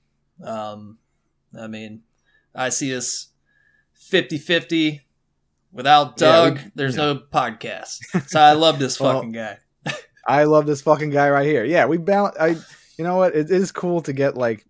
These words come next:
Speaker 2: people saying that, like, they like hearing what we have to say, which is really cool because we're fucking nobodies, you know? Everyone, a lot of people have podcasts and stuff like that, but yeah, we balance each other out. We compliment each other.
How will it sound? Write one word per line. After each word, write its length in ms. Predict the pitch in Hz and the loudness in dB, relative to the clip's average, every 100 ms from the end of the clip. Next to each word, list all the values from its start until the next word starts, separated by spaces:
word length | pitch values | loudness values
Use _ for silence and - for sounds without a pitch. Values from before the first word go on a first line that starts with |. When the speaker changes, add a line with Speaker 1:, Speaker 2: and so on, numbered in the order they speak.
| _ _ _ - | _ _ _ -12
Speaker 2:
people 240 | 131 120 | -10 -10
saying 380 | - 127 120 120 | -6 -4 -4 -4
that, 160 | 117 98 | -4 -2
like, 300 | 95 98 _ _ _ _ _ _ _ _ | -4 -6 _ _ _ _ _ _ _ _
they 140 | 107 110 | -6 -2
like 240 | 120 127 | 0 -2
hearing 300 | 135 135 131 | -4 -4 -4
what 100 | 131 | -4
we 140 | 131 | -2
have 140 | 131 123 | -2 -6
to 100 | - | -6
say, 240 | 135 135 | -2 -2
which 160 | 127 110 | -2 -6
is 100 | 110 | -6
really 200 | 127 123 | -6 -6
cool 220 | 135 139 | -2 -2
because 220 | 131 127 | -2 -4
we're 140 | 139 135 | -4 -2
fucking 340 | 143 131 110 | -2 -2 -4
nobodies, 600 | 107 107 101 104 113 110 - | -4 -2 -2 -2 -6 -10 -8
you 80 | 127 | -4
know? 260 | 113 113 120 _ _ _ _ _ _ _ _ _ _ _ - | -2 -4 -6 _ _ _ _ _ _ _ _ _ _ _ -2
Everyone, 580 | 139 143 139 135 131 120 | 2 4 2 0 -2 -4
a 100 | 123 | 0
lot 180 | 123 127 | 2 2
of 60 | 123 | 0
people 240 | 131 117 | -4 -2
have 180 | 120 107 | -4 -2
podcasts 520 | 120 110 117 110 101 | -4 -4 -4 -6 -6
and 80 | 107 | -6
stuff 220 | 120 104 | -6 -4
like 140 | 107 110 | -4 0
that, 200 | 147 180 | 0 0
but 80 | |
yeah, 160 | 185 311 | -4 -2
we 100 | 247 | -2
balance 340 | 143 160 185 - | 0 0 -2 0
each 100 | 180 | 0
other 220 | 170 165 | 2 2
out. 180 | 175 151 | 2 -2
We 60 | |
compliment 460 | - 160 165 170 165 | 0 0 0 -2 -2
each 120 | 147 | 0
other. 280 | 170 165 | 0 2